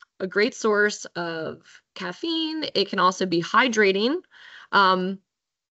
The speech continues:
but it's when we add in the sugar and the heavy creams where we can start to see some adverse effects over time.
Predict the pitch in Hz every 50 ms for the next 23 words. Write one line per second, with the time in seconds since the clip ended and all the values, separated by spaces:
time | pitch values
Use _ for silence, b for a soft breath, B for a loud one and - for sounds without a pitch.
0 | _ _ _ _ _ _ _ _ _ _ _ _ _ _ _ _ _ _ - 220
1 | 220 208 - 233 220 233 220 - 185 185 196 208 202 196 190 180 - - 190 180
2 | 165 175 170 170 170 175 - _ - - 180 175 170 180 170 180 170 180 185 170
3 | - - 180 170 175 180 220 220 190 185 180 175 175 165 - 190 180 - - 175
4 | 170 - - - - - - - - 180 175 175 - - - 123 107 139 156 -
5 | 170 175 - - 170 - - 165 175 - - - - 180 165 170 180 180 - -
6 | 170 180 180 226 285